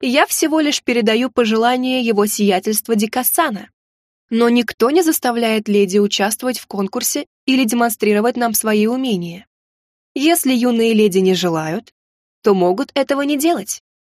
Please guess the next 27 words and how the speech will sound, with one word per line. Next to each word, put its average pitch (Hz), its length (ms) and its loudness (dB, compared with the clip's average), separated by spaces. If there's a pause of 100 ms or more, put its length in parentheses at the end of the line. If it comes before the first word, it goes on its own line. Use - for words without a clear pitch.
И 294 60 0
если 320 340 2
их 294 120 -2
что-то 254 300 0
не 214 120 2
устраивает, 202 760 -2 (340)
они 311 240 4
могут 294 360 0
немедленно 285 500 0
лишить 262 340 -2
маркиза 220 440 -4
своего 190 380 0
общества. 175 640 -4 (600)
Вот 330 260 0
старшая 330 480 2
дочь 302 280 -2
графини 277 400 0
де 254 100 -2
Люстре 294 380 -2
не 277 80 -2
хочет 370 420 -2
и 202 60 2
не 180 120 2
участвует, 247 680 -2 (320)
не 466 120 4
так 240 240 -2
ли?» 180 160 -8